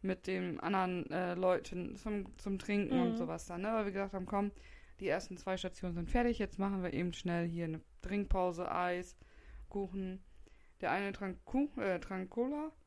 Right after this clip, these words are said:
Speaker 1: und der andere, alter Schwede, das glaubst du nicht. Ich weiß nicht, das war wirklich ein Hämpfling, ne?
Speaker 2: Mhm.
Speaker 1: Der konnte fressen.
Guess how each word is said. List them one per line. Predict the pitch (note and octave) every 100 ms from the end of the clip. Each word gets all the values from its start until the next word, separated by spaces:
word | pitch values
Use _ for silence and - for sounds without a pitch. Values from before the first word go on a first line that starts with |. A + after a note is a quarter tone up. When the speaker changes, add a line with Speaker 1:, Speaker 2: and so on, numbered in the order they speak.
| - - - - -
Speaker 1:
und | G3 G3
der | F#3+
andere, | A#3 D4 C#4 D4 D4 - - - - - - - - - - -
alter | B3 C4 C#4+
Schwede, | - F#3+ D#3+ D#3 -
das | - F#3+
glaubst | B3 B3 -
du |
nicht. | F3 E3+ - - - - - - - - - -
Ich | A#3 G#3+
weiß | B3+ C#4+ -
nicht, | A#3+ C4 - A#3
das | A3 -
war | A#3+
wirklich | A#3+ C#4+ D4 C#4+
ein |
Hämpfling, | C4 A3 A3 - E3+ E3
ne? | E3+ A3+ - -
Speaker 2:
Mhm. | C#4 B3 C4 C#4
Speaker 1:
Der | F3+ F#3
konnte | B3+ C#4 G#3
fressen. | F#3+ - A3+ - A3+